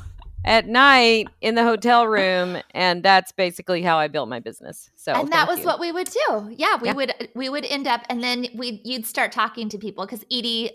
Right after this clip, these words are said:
Speaker 1: literally talks to everybody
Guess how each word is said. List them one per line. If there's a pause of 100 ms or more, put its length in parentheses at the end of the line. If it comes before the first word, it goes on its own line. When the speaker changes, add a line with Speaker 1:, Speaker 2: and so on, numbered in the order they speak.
Speaker 1:
literally
talks
to (140)
everybody